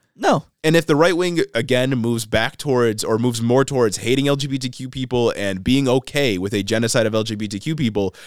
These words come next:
Speaker 2: then people within Gays Against Groomers are also not safe. You're only one of the good ones for so long until you're not anymore.
Speaker 1: And it's also, like, it, it, the, the position that Ben <laughs> Shapiro finds himself in is definitely a precarious one.
Speaker 2: Yeah.
Speaker 1: It's not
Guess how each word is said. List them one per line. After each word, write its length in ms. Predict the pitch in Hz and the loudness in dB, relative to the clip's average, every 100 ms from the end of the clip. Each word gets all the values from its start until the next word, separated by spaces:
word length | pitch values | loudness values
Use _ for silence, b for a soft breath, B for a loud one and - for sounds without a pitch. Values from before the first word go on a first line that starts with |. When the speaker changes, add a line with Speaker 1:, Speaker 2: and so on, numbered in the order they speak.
| B B | B B
Speaker 2:
then 280 | 135 135 127 | -2 0 -2
people 280 | - 190 214 | -6 0 2
within 440 | 175 160 180 160 | 4 4 2 2
Gays 260 | 113 117 151 | 2 2 2
Against 260 | 151 147 127 | 2 0 2
Groomers 400 | 160 196 135 - | 4 4 2 2
are 100 | 147 | 2
also 200 | 175 - | 2 2
not 200 | 170 185 | 2 2
safe. 360 | - 208 185 - B B | 2 0 -2 -8 B B
You're 120 | 156 170 | 2 4
only 220 | 220 254 | 4 4
one 200 | 190 214 | 4 4
of 80 | 196 | 2
the 80 | 156 | 4
good 180 | 165 | 4
ones 220 | 175 156 135 | 4 2 2
for 120 | 143 | 0
so 200 | - 143 | 2 4
long 320 | 123 101 87 | 4 0 -2
until 300 | 120 123 160 | -2 2 2
you're 160 | 139 131 | 2 2
not 240 | 113 117 | 0 0
anymore. 140 | 92 208 | 0 0
Speaker 1:
And 100 | 226 | 0
it's 160 | - | -2
also, 460 | - 170 214 - 233 | 2 2 2 2 2
like, 320 | 185 156 - - | 2 2 -2 -4
it, 240 | 185 - | -4 -2
it, 260 | 196 175 160 | -6 -6 -2
the, 220 | 185 185 | 2 4
the 120 | 165 160 | 2 -2
position 400 | 180 165 226 285 | -2 0 0 2
that 180 | 180 | 2
Ben 120 | 143 117 | 2 -2
<laughs> 80 | |
Shapiro 320 | - 202 190 151 | -2 0 0 2
finds 340 | 131 139 131 | 2 0 0
himself 380 | 151 - 120 135 | -4 -2 -2 0
in 160 | 127 127 | -2 -2
is 320 | 131 139 165 | 0 0 0
definitely 600 | 180 196 226 208 160 156 | 2 2 2 2 4 4
a 80 | 139 | 4
precarious 640 | - 143 156 151 127 - | 0 0 0 0 -2 -6
one. 240 | 143 110 120 | -6 -6 0
Speaker 2:
Yeah. 380 | - 269 214 - | 0 2 0 2
Speaker 1:
It's 260 | 202 - 180 | 2 2 -2
not 400 | 170 190 254 | 2 2 2